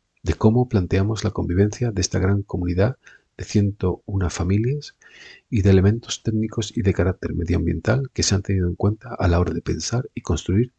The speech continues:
este fantástico proyecto. Ahora os queremos hablar de una fundación.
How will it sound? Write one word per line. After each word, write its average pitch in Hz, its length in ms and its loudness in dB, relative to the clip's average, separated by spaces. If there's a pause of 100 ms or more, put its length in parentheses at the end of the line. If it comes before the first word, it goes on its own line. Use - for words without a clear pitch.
(180)
este - 340 -2
fantástico - 640 -4
proyecto. - 440 -10 (1600)
Ahora 135 440 8 (120)
os - 160 -4
queremos 113 280 2
hablar 131 280 4 (420)
de 104 140 0
una 101 120 4
fundación. 92 600 0